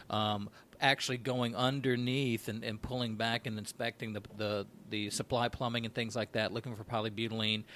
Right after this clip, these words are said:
roof curling and things like that. I've done it long enough and I've done enough research and had enough educational, um, programs with how to find all this stuff. I know that, okay,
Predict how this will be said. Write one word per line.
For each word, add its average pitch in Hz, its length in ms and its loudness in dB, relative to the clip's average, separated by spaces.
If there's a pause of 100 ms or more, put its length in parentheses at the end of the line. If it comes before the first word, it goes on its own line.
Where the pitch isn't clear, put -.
(200)
roof 135 220 4
curling 123 380 2
and 110 100 -4
things 113 240 0
like 107 180 -2
that. 139 300 -2 (120)
I've 123 400 -2
done 143 220 4
it 135 100 -2
long 135 320 0
enough 123 340 2
and 113 80 -2
I've 107 140 -4
done 123 140 0
enough 113 260 -4
research 117 760 0
and 101 380 -6 (240)
had 120 240 -2
enough 117 260 -2
educational, 131 800 0
um, 107 360 -4 (240)
programs 113 600 2
with 113 480 0 (400)
how 131 400 2
to 113 480 0
find 175 340 4
all 104 140 6
this 104 160 -2
stuff. 98 280 -2
I 131 200 2
know 147 280 2
that, 117 220 0
okay, 123 380 -2